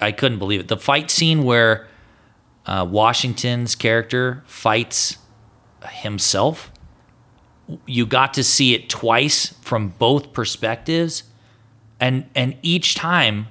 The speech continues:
it was extremely believable, but the only believable part was the direction you were watching. As you're watching the first time, you're like, "What's that other dude doing? What an idiot. How is this happening?" And then you watch it the other way and you wonder how the, the other guy did it.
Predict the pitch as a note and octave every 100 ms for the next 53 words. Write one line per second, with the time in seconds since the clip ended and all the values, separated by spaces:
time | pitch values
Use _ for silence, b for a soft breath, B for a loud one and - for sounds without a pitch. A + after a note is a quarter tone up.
0 | - A#2 A#2 A#2+ A2 G#2+ - - C#3+ D3+
1 | D3+ C#3 A2+ A#2+ A#2+ C3 A2+ G2+ G2 G2+
2 | - b b b b b _ C#3 - C3
3 | C3+ - _ D3+ E3+ F3+ C3+ D3 E3+ D#3+
4 | C3 - C3 C#3 B2+ B2 B2 B2 B2 -
5 | - A2 D3 D3+ D#3 D3 C3+ B2+ E3+ F#3+
6 | - A2 G2+ A2+ A2+ B2 C#3 C#3+ A#2+ G#2+
7 | D#3+ D3+ C3+ A2 G2 - b b b _
8 | - F3+ D3 C#3+ A2+ G2+ D3 G#2+ B2 A2
9 | C3+ B2 E2 A#2 B2+ A#2 B2+ - B2+ D#3
10 | G#2 F2 F2 b b b b b B2+ C#3+
11 | C#3+ C#3+ D3+ C3 C3+ E3+ C#3 A2+ A#2 A#2
12 | A#2+ A#2+ - B2 C3 C3+ A#2+ B2+ B2+ A#2+
13 | - - C#3 A3+ B2+ G2+ F2+ F2 - G2
14 | E2 -